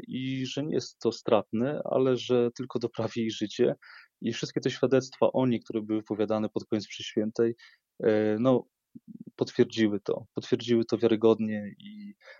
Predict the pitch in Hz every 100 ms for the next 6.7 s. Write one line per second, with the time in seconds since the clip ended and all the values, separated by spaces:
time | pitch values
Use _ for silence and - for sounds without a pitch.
0 | _ - 113 104 127 135 113 123 120 113
1 | - 107 107 - 113 107 104 101 - 107
2 | - 101 98 110 - 101 101 101 113 -
3 | - - _ - 92 104 107 117 - -
4 | 139 175 127 113 110 - 98 - 110 113
5 | 120 _ _ _ _ _ - 104 101 104
6 | 101 107 117 - 151 123 -